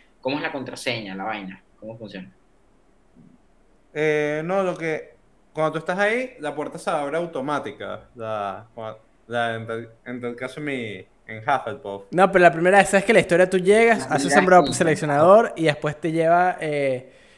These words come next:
Speaker 3: la profesora Weasley, te lleva a tu, como a tu casa común. Y llegas, y por lo menos en Ravenclaw, tú llegas y,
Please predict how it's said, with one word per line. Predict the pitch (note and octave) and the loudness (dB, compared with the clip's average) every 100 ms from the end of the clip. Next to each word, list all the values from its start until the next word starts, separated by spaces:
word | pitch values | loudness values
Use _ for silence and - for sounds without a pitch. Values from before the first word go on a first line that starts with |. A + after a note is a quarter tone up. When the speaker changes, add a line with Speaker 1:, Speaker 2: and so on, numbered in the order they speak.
| - | -8
Speaker 3:
la | C3+ | -6
profesora | C3 C3+ C#3 - C#3+ D3+ | -4 -6 -6 -2 2 4
Weasley, | F3 G3 G#3+ A3 | 6 4 4 -2
te | C#3+ | -2
lleva | C3+ C3 D#3 - | 0 2 0 0
a | D3+ - | -2 -4
tu, | C#3 - - | -8 -10 -14
como | - D3 C3+ | -10 -4 -2
a | C3 | -4
tu | C3+ - _ - | -10 -14 _ -4
casa | C3+ F3 | -4 -4
común. | D3+ C#3 C3 - _ _ _ _ _ _ _ _ | -4 -6 -6 -12 _ _ _ _ _ _ _ _
Y | - E3+ | -4 2
llegas, | E3+ A#3 G#3+ | 6 6 6
y | |
por | F3+ | 4
lo | D#3+ | 2
menos | F#3 | 2
en | F3+ | 4
Ravenclaw, | F3 G3 G3 G3 | 6 6 4 0
tú | D3 | 0
llegas | D#3 G#3+ A3+ | 4 4 4
y, | G3 | 0